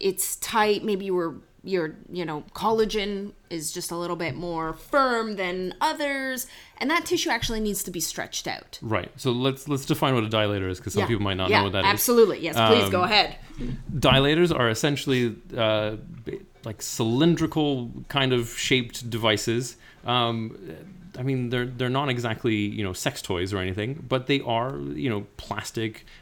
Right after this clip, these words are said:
Speaker 2: Um, there's
Speaker 1: Or
Speaker 2: different materials.
Speaker 1: silicone,
Speaker 2: They
Speaker 1: yeah.
Speaker 2: are silicone, um, and, I mean, they start off relatively small, narrow, um, and they progressively get bigger. And the idea is to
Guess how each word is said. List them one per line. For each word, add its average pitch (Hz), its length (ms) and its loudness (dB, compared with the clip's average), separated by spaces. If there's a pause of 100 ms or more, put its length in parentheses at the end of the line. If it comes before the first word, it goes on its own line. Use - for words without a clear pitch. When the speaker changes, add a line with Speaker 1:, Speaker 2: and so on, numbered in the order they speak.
Speaker 2:
Um, 117 260 -6
there's 175 180 -2
Speaker 1:
Or 240 160 0
Speaker 2:
different 294 80 4
materials. 202 300 4
Speaker 1:
silicone, 202 320 0
Speaker 2:
They 208 60 -4
Speaker 1:
yeah. 214 160 6
Speaker 2:
are 190 40 6
silicone, 117 720 0
um, 110 540 -2
and, 117 500 -2
I 120 40 -2
mean, 120 180 0
they 117 80 -2
start 143 240 -8
off 131 180 -6
relatively 117 880 -2 (140)
small, 98 760 0
narrow, 98 560 -2 (260)
um, 95 300 -2
and 104 120 0
they 101 60 0
progressively 101 640 -4
get 101 280 -6
bigger. 98 240 -4
And 104 180 -2
the 107 80 0
idea 107 320 0
is 98 400 -2
to 95 420 -4